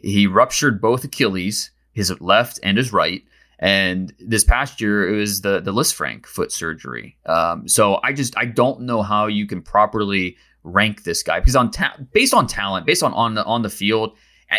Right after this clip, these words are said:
he looks like a second round guy to me. Uh, there's a lot of ability there. Played left tackle, probably better inside at guard. Uh, but there's a lot to like there. It's just, uh, you know, until I,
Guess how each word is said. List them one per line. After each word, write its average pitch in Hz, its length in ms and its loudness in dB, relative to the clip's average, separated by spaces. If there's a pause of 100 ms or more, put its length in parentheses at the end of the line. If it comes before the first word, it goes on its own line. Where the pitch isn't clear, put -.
he 151 100 4
looks 196 140 4
like 170 100 0
a 117 60 0
second 110 280 -2
round 92 200 -6
guy 85 180 -2
to 64 60 -12
me. - 240 -20
Uh, 101 220 0
there's 120 200 2
a 98 40 4
lot 107 380 2
of 117 80 -6
ability 110 480 0
there. 107 360 2
Played 113 220 -4
left 117 200 0
tackle, 107 500 -4
probably 131 240 0
better 107 280 0
inside 107 340 0
at 101 120 -6
guard. 95 440 2 (300)
Uh, 87 260 2
but 92 80 -6
there's 135 160 2
a 101 60 4
lot 98 340 0
to 95 80 -12
like 117 300 0
there. 95 340 -2 (300)
It's 120 140 0
just, - 320 -2
uh, 87 160 4
you 131 120 4
know, 110 160 2
until 139 640 2
I, - 180 -6